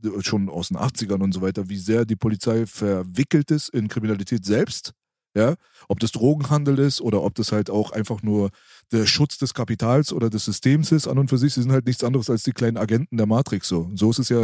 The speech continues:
es ist halt einfach so. Ob die jetzt was Gutes im Schilde führen oder was Schlechtes im Schilde führen,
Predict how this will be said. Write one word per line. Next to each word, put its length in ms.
es 420
ist 120
halt 140
einfach 220
so. 160
Ob 120
die 80
jetzt 240
was 160
Gutes 320
im 100
Schilde 240
führen 180
oder 160
was 120
Schlechtes 340
im 120
Schilde 260
führen, 260